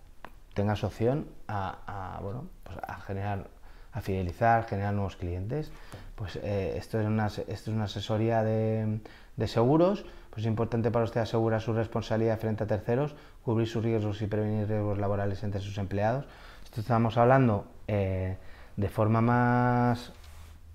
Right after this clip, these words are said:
como correcta, más, menos informal, porque al final va a, a directores, ¿vale? Pues hablamos como de usted.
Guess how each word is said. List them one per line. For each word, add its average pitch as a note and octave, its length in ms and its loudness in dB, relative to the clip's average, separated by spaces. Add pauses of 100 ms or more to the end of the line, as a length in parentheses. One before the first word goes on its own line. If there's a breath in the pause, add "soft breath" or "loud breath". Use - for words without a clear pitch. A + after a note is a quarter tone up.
(1300)
como A#2 260 2
correcta, A#2 540 6
más, A#2+ 800 4
menos A#2 340 2
informal, C3 600 4 (280 loud breath)
porque G#2+ 220 -2
al G2+ 80 4
final A2 460 4 (440 loud breath)
va A2 320 10 (140)
a, G2+ 580 4 (200)
a G2+ 40 0
directores, F#2+ 640 4 (600)
¿vale? G#2 300 2 (520)
Pues G#2+ 180 -2
hablamos G2+ 360 4
como G2 240 2
de F2+ 80 2
usted. F#2 280 2